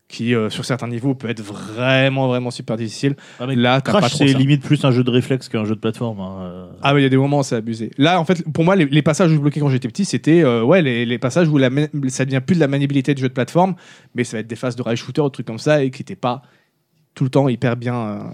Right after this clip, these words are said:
Speaker 1: exécutés. Mais, euh, voilà. T'ajoutes à cette belle formule, bah, une histoire avec, euh, qui est certes simple, mais bien racontée.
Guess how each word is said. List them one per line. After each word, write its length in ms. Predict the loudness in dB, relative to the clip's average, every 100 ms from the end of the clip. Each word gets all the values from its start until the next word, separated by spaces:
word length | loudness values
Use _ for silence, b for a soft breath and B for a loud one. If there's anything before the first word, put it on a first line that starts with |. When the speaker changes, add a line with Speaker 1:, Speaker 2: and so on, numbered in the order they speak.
| -14 -12
Speaker 1:
exécutés. 560 | -8 -8 -10 -12 -14 -4
Mais, 300 | 2 4 4
euh, 380 | 4 4 4 2
voilà. 220 | -2 -4 _ B B B B B B
T'ajoutes 300 | 4 4 6
à 20 | 4
cette 220 | 2 2
belle 100 | 2
formule, 380 | 4 4 4 4
bah, 220 | 4 4
une 100 | 4
histoire 280 | 2 4 4
avec, 260 | 4 0 0
euh, 420 | 0 2 0 -2
qui 140 | -4
est 20 |
certes 320 | -2 -2 0 0
simple, 440 | 2 0 0 -2
mais 160 | 2 2
bien 140 | 2
racontée. 560 | 0 -2 -2 2 2